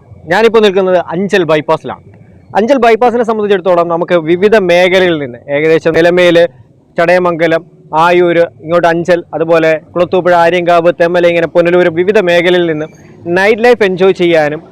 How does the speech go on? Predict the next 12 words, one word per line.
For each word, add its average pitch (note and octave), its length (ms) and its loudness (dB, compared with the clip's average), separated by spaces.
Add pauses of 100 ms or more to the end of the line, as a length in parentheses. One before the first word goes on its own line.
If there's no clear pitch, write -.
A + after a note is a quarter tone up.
(180)
ഭക്ഷണം G3 420 -2
കഴിക്കാനും F3 440 0
ഒക്കെ D#3 160 -4
ആയിട്ട് C#3+ 320 -2 (100)
എത്തുന്ന F3 420 -2
ഒരു E3 200 -2
പ്രദേശമാണ് D3 520 0
bypass-ിലെ D#3 640 0
വിവിധ D3+ 260 -4
കടകൾ. B2 320 -4 (760)
അതുപോലെ B3 360 4
ഒരു A#3 80 4